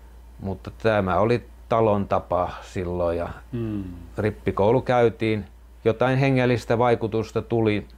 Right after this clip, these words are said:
Speaker 1: mutta se jäi sitten vähän niin kuin pimentoon,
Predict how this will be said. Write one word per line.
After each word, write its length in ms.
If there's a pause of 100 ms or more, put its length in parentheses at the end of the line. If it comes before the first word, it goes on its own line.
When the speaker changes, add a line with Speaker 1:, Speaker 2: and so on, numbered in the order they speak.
(1000)
Speaker 1:
mutta 260
se 180
jäi 180
sitten 420 (580)
vähän 200
niin 120
kuin 180
pimentoon, 800